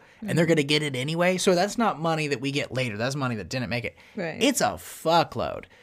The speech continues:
Speaker 1: But so I, like, I tried to hit up Trevor the other day and see if he wanted to come take, take some traffic. He changed his number, so I texted the wrong person. They were like, "This is no
Speaker 2: Mm-hmm.
Speaker 1: longer Trevor." I didn't say his name either. They're
Speaker 2: Mm-hmm.
Speaker 1: like, "This is not Trevor's number anymore." I was like, "Jeez."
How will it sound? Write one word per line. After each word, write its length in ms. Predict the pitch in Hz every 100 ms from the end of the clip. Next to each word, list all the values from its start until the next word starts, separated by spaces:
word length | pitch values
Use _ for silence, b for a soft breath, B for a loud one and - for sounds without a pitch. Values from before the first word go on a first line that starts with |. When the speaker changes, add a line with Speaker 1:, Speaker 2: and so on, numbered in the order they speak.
| b b _ - -
Speaker 1:
But 260 | 180 151 135
so 140 | 196
I, 160 | 139 170 151
like, 220 | 123 165
I 40 |
tried 220 | 160 185
to 80 | 165
hit 100 | 156
up 140 | 143 107
Trevor 400 | 151 151 165 160
the 120 | 156
other 160 | 156 156
day 120 | 151
and 100 | 135
see 120 | 139
if 80 | 131
he 80 | 135
wanted 220 | 143 139
to 40 |
come 100 | 151
take, 300 | 135 147 139
take 180 | - 147
some 120 | 139
traffic. 340 | 147 143 135 131
He 100 | 143
changed 300 | 160 151 139
his 100 | 113
number, 380 | 117 123 127
so 180 | 131 120
I 80 | 120
texted 280 | 127 120 -
the 80 | 120
wrong 200 | 117 117
person. 300 | 113 117 123
They 40 |
were 80 | 113
like, 100 | 110
"This 200 | 139 -
is 80 | 131
no 160 | 135 139
Speaker 2:
Mm-hmm. 80 |
Speaker 1:
longer 240 | 143 143 131
Trevor." 340 | - 127 123
I 100 | -
didn't 160 | 190 180
say 120 | 196
his 140 | 160 131
name 260 | 127 143
either. 220 | 139 139 135
They're 100 | 143
Speaker 2:
Mm-hmm. 60 |
Speaker 1:
like, 100 | 135
"This 140 | 143 156
is 100 | 147
not 300 | 135 151 -
Trevor's 340 | 151 147 131
number 300 | 131 143 135
anymore." 400 | 120 117 113 117
I 320 | - - - -
was 80 | 165
like, 160 | 123
"Jeez." 840 | 117 - 415 392 - 190 151 135